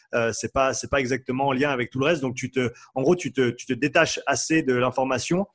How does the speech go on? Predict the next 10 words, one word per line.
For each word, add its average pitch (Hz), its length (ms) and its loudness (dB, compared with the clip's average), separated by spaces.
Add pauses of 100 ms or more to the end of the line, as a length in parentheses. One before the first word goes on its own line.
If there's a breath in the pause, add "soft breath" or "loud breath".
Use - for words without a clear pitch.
(220)
pour 123 120 -2
pouvoir 131 220 2
une 127 120 -2
vue, 151 260 -2
pour 107 200 -6
pouvoir 127 280 0
avoir 147 320 2
une 131 140 -6
vue 127 140 -6
d'ensemble 127 420 0